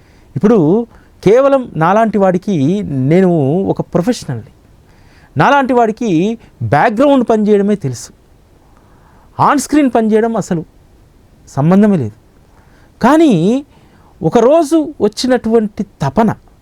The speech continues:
ఇది కాదు బాబాకు సంబంధించి, బాబాకు సంబంధించినటువంటి మాధుర్యాన్ని మరొక రూపంలో చెప్పాలి. అది ఎట్లా అంటే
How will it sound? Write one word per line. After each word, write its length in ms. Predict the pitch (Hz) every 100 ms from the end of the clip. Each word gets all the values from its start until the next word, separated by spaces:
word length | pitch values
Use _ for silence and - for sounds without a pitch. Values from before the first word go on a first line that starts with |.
| _ - - _ _ _ _ 160
ఇది 160 | 180
కాదు 340 | 214 220 294 349
బాబాకు 440 | 262 233 247 233
సంబంధించి, 680 | - 196 196 185 180 - 220
బాబాకు 400 | 160 131 220 254
సంబంధించినటువంటి 600 | 220 196 196 185 196 170
మాధుర్యాన్ని 640 | 131 175 214 202 214 320 339 - - - - -
మరొక 360 | 135 180 180
రూపంలో 560 | 196 156 247 311 277 262
చెప్పాలి. 640 | - 180 175 160 185 294 -
అది 160 | 160 170
ఎట్లా 340 | - - 262
అంటే 580 | 240 196 - 175 254